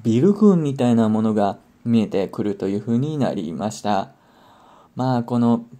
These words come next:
秩父市となりますと、埼玉の中でも、まあ、西の山側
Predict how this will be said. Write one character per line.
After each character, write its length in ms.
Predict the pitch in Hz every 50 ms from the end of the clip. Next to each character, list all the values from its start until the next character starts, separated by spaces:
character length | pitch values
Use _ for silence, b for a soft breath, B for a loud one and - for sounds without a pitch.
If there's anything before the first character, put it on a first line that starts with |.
| _
秩 260 | - - - - 165 175
父 140 | 196 196
市 280 | 185 - - 113 98 -
と 200 | - - 104 101
な 140 | 101 101 101
り 120 | 98 101
ま 160 | 101 101 101
す 120 | 101 - -
と、 180 | - 101 101
埼 280 | 101 - 156 147 139 120
玉 400 | 135 - 98 98 101 98 90 - -
の 140 | 113 113 104
中 320 | 104 107 107 104 104 101
で 100 | 95 95
も、 220 | 101 101 98 92 -
ま 200 | - 117 113 104
あ、 40 | 104
西 560 | 104 104 104 104 - - 131 123 120 - - _ _ _ -
の 180 | 113 113 113 110
山 320 | 107 107 110 117 127 127
側 460 | 127 131 127 123 123 123 123 120 -